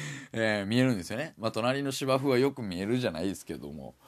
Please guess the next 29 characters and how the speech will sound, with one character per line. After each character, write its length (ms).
な 140
ん 60
か 100
こ 420
う、 540
な 60
ん 60
か 60
俺 200
と 120
喋 280
っ 20
て 100
る 120
時 120
よ 60
り 60
全 200
然 160
楽 220
し 100
そ 140
う 40
や 60
な、 180
み 120
た 100
い 60
な、 160